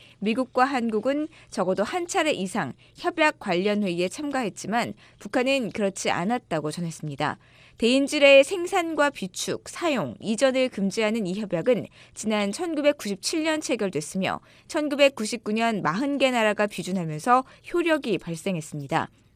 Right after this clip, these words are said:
미국은 천구백구십일 년 걸프 전쟁 이후 대인지뢰를 사용하고 있지 않지만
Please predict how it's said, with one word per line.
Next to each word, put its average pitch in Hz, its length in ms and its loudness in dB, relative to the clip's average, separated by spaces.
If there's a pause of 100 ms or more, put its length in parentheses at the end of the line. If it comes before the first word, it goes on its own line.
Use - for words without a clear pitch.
미국은 233 480 2
천구백구십일 254 1000 0
년 233 220 2
걸프 202 400 -2
전쟁 233 340 0
이후 165 360 -4 (260)
대인지뢰를 220 760 4
사용하고 269 440 0
있지 190 220 -4
않지만 170 540 -4